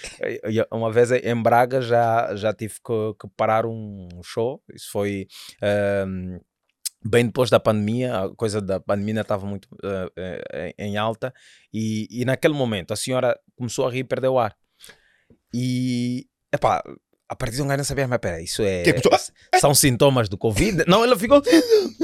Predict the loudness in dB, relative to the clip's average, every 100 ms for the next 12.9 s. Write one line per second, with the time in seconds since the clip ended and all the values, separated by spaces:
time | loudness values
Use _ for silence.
0 | 6 8 8 6 4 4 6 8 8 6
1 | 4 6 6 6 4 0 0 0 2 4
2 | 4 4 4 4 2 2 6 8 6 2
3 | 4 6 8 6 4 4 4 2 4 4
4 | 4 2 0 2 4 6 6 4 0 0
5 | -2 -4 -4 0 6 8 8 6 4 -6
6 | -2 0 2 4 8 8 10 8 6 8
7 | 8 8 6 6 8 8 8 6 6 4
8 | 4 4 4 -2 -4 2 6 8 8 6
9 | 2 _ -20 -2 4 4 6 4 4 0
10 | -2 0 0 2 4 6 4 4 4 4
11 | 2 4 4 6 6 6 0 -12 _ _
12 | _ 0 2 2 4 2 4 0 4